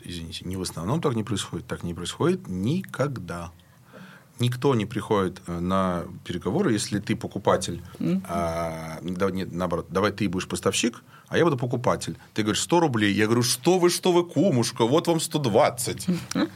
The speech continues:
Speaker 1: Да такого никогда не было. Ну, с чего ли?
Speaker 2: Ну, ты говоришь, что если переговорщик, он, э, тебя слабее по своим переговорным качествам.
Speaker 1: Он не
Speaker 2: Такое.
Speaker 1: слабее, он идиот.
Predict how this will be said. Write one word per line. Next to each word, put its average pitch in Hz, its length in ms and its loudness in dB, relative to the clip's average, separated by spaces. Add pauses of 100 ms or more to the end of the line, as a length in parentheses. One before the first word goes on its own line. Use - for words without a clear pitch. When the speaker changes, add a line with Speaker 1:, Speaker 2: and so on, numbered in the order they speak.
(360)
Speaker 1:
Да - 80 6
такого 135 260 4
никогда 139 400 4
не 143 160 2
было. 101 220 4
Ну, 104 180 2
с - 100 -8
чего 117 380 2
ли? 87 100 0
Speaker 2:
Ну, 190 120 2
ты 220 100 6
говоришь, 226 200 4
что 226 100 4
если 220 160 2
переговорщик, 214 760 4
он, 214 220 4
э, 185 440 4
тебя 220 280 4
слабее 190 580 4
по 185 240 0
своим 196 300 4
переговорным 180 580 2
качествам. 147 520 2
Speaker 1:
Он 151 40 0
не - 20 -2
Speaker 2:
Такое. - 280 4
Speaker 1:
слабее, 139 320 4
он 117 160 2
идиот. 123 580 4